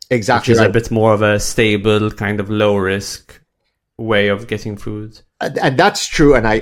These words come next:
Speaker 1: I, I go over the evolutionary roots of pathological gambling in those books. But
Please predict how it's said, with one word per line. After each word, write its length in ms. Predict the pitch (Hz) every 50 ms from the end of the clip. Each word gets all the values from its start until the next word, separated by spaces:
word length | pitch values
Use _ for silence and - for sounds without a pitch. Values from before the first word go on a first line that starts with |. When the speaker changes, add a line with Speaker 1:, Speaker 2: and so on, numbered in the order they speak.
| -
Speaker 1:
I, 160 | 123 117 110 -
I 160 | - 120 110
go 320 | 104 98 104 127 139 143 -
over 440 | 123 135 135 120 113 113 107 107
the 160 | 92 98 104 104
evolutionary 480 | 110 104 107 117 110 - 131 120 113
roots 160 | 120 120 -
of 160 | 123 101 - -
pathological 420 | 113 104 - 110 117 107 98 -
gambling 300 | - 117 117 110 113 110
in 100 | 107 104
those 220 | 95 95 104 90
books. 340 | - - 151 160 - - -
But 300 | - - 117 117 - _